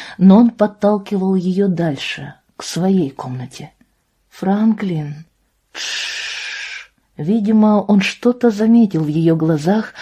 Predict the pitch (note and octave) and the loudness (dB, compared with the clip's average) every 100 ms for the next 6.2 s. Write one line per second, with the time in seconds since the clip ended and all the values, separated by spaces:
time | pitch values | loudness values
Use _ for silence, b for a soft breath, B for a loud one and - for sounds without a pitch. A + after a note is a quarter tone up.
0 | B B - E3 F3+ F#3 G#3 - F#3+ F3 | B B -8 0 4 4 2 0 2 2
1 | F#3+ - - G3 G3+ G3+ F3+ F3 D3 - | 0 -4 -12 -6 -4 -2 -2 -2 -2 -6
2 | - - b b b b _ D3 E3+ G3+ | -12 -14 b b b b _ -6 0 0
3 | G#3 E3 C3+ C#3 - D3+ D#3 G3+ A3 G#3+ | 0 -4 -8 -14 -10 -6 -2 -2 0 2
4 | G#3 G3 E3 G3 A3 D#3 C3+ C#3 C#3 C3+ | 2 0 0 0 0 -2 -4 -4 -4 -4
5 | C#3+ D3 C#3 D#3 - - D3+ D3 C#3+ - | -6 -6 -10 -12 -14 -8 -4 -4 -6 -10
6 | - - | -14 -18